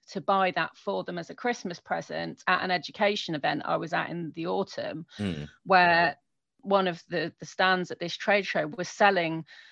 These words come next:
Speaker 1: V R headsets to schools with educational programs, like, you could walk around a lung and, and they
Speaker 2: Oh.
Speaker 1: see the inner workings of a space rocket, and, uh, all in V R. So yeah,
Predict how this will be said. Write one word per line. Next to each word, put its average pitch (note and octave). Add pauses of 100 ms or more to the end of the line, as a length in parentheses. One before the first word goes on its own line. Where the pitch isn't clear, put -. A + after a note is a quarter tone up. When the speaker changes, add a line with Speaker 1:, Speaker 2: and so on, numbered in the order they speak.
(280)
Speaker 1:
V G3
R E3+
headsets F#3
to -
schools E3+
with F#3
educational F#3
programs, D#3+
like, E3
you F3+
could F3
walk F3+
around E3
a E3
lung D#3+ (240)
and, D#3 (1000)
and F3
they D#3+
Speaker 2:
Oh. -
Speaker 1:
see -
the -
inner F#3
workings F3
of D#3+
a D#3+
space -
rocket, - (240)
and, D#3+
uh, F3 (100)
all F#3+
in E3
V E3
R. E3+
So E3
yeah, E3+